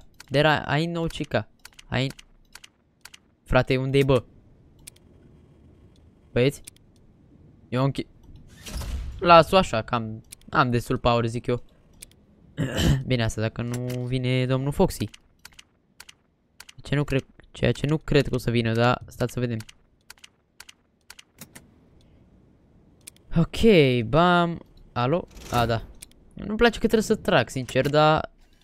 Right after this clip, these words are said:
mă învăț eu, I guess. Bam. No.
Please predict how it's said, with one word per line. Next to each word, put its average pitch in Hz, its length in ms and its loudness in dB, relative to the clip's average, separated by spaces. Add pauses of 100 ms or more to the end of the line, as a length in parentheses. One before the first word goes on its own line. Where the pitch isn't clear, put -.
mă 123 160 -4
învăț 135 280 -2
eu, 117 140 -4 (340)
I 117 60 0
guess. 120 260 0 (1900)
Bam. 120 440 0 (340)
No. 147 720 6